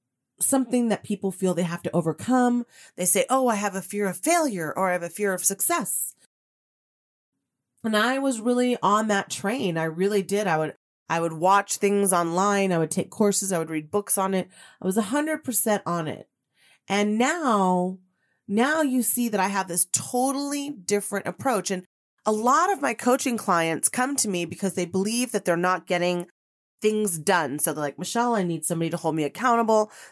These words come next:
this and this and that." And what I try to help them to understand,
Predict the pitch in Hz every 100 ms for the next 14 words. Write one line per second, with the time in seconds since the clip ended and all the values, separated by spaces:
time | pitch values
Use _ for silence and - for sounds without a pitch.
0 | - 196 196 175 180 196 240 233 - _
1 | _ - 208 254 339 330 - 262 247 247
2 | - 233 220 214 208 202 202 196 _ _
3 | _ _ _ _ _ _ _ - - 240
4 | - 208 196 190 - - 170 165 - -
5 | 175 135 190 220